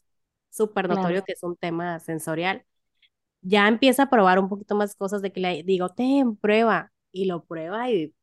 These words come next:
Speaker 1: le da mucho asco, le da mucho asco. Ya estamos trabajando, ¿no? La terapia sensorial, que los masajes orofaciales y todo eso para que,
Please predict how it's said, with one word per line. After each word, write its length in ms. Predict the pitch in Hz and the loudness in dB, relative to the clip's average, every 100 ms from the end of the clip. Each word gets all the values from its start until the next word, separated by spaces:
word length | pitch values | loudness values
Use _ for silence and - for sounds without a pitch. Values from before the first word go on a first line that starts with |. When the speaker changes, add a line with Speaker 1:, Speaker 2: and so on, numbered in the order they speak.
| _ | _
Speaker 1:
le 120 | 196 175 | -4 -2
da 80 | |
mucho 300 | 156 175 214 | -4 -4 -2
asco, 520 | 196 214 - 240 202 _ | 0 -2 -6 -10 -10 _
le 100 | 196 | -8
da 100 | 180 | -8
mucho 260 | 180 - 240 | -8 -6 -4
asco. 260 | 247 240 | -4 -2
Ya 120 | 208 208 | 0 2
estamos 240 | 220 226 | 2 2
trabajando, 500 | 226 185 214 226 196 | 4 2 2 -2 -2
¿no? 100 | 196 | -4
La 120 | 202 | -6
terapia 260 | 190 160 - | -8 -14 -16
sensorial, 560 | 190 185 196 226 226 220 | -20 -14 -10 -8 -8 -10
que 80 | 175 | -14
los 160 | 165 | -14
masajes 340 | 165 156 175 180 | -14 -16 -16 -16
orofaciales 600 | 160 156 - 190 208 190 | -16 -18 -18 -10 -10 -10
y 60 | |
todo 220 | 180 170 175 | -10 -8 -8
eso 180 | 170 175 | -10 -12
para 200 | 180 160 | -12 -12
que, 260 | - 151 | -14 -20